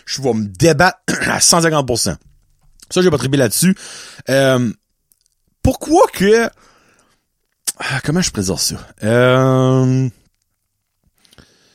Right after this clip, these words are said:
comment est-ce que je pourrais rentrer là-dedans ? Je trouvais que l'histoire était basic.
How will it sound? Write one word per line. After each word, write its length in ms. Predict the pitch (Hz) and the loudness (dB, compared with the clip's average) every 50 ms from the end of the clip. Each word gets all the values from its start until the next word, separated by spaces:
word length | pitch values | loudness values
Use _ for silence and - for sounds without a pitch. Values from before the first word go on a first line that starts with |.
| _ _ _ _ _ _ - - - - - - - - - - _ - - - - - _ _ _ | _ _ _ _ _ _ -20 -20 -20 -20 -20 -20 -20 -20 -20 -20 _ -20 -20 -20 -20 -20 _ _ _
comment 220 | - - 131 147 160 | -12 -10 -6 -6 -6
est-ce 120 | 147 - | -6 -6
que 100 | - 117 | -6 -8
je 120 | 101 - - | -8 -8 -8
pourrais 240 | - 101 95 98 | -6 -4 -4 -2
rentrer 240 | 90 98 92 90 98 | -2 -2 -2 -2 -2
là-dedans ? 300 | 92 85 80 76 78 76 - _ _ _ _ _ _ _ _ _ _ _ _ _ _ _ _ _ _ _ _ _ _ _ _ - | -2 -2 -2 -4 -8 -14 -14 _ _ _ _ _ _ _ _ _ _ _ _ _ _ _ _ _ _ _ _ _ _ _ _ -10
Je 80 | - | -6
trouvais 300 | - - - 254 262 480 - | -2 0 2 2 4 2 2
que 60 | - | 2
l'histoire 420 | 147 151 175 - - - 220 233 247 | 2 2 2 0 0 0 2 2 2
était 240 | 196 - - 123 101 | 2 2 0 0 -2
basic. 920 | 107 95 - 156 190 202 180 139 - - - 160 - - - - - | -2 -2 0 2 2 2 2 2 2 2 2 0 -2 -6 -10 -20 -20